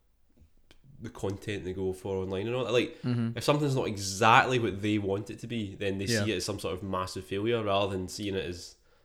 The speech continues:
Speaker 2: It's not for me.
Speaker 1: what it's trying to be, what it, you
Speaker 2: Yeah.
Speaker 1: know, what, what it, what it's meant to be, what genre it is, and all that kind of
Speaker 2: Yeah.
Speaker 1: stuff. You know?
Speaker 2: No, definitely.
Speaker 1: It's
Speaker 2: Like,
Speaker 1: bizarre.
Speaker 2: I think there's a,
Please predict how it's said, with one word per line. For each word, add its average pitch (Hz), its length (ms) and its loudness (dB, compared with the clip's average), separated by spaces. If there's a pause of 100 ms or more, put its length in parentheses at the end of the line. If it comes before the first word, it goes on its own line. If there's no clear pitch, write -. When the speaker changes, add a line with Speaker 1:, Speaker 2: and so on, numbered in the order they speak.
(120)
Speaker 2:
It's 107 120 -2
not 107 140 -2
for 113 80 -4
me. 101 200 -2
Speaker 1:
what 120 100 6
it's 110 100 0
trying 98 260 0
to 95 40 -6
be, 98 300 -2
what 107 120 -4
it, - 80 -2
you - 60 6
Speaker 2:
Yeah. 302 140 8
Speaker 1:
know, 131 60 4
what, 98 100 -2
what 113 120 2
it, 107 280 0
what 123 100 4
it's 95 80 -2
meant 107 240 4
to 139 60 -6
be, 131 180 4
what 98 120 -2
genre 101 440 2
it 104 60 2
is, 104 100 -2
and 98 80 -4
all 95 120 2
that 101 140 -2
kind 127 140 0
of 123 60 0
Speaker 2:
Yeah. 233 60 -2
Speaker 1:
stuff. - 200 -2
You - 80 -8
know? 120 160 -2
Speaker 2:
No, 269 160 -2
definitely. 247 400 2
Speaker 1:
It's - 120 -8
Speaker 2:
Like, 156 140 6
Speaker 1:
bizarre. 107 300 0
Speaker 2:
I 185 40 2
think 214 180 2
there's 151 160 2
a, 113 480 6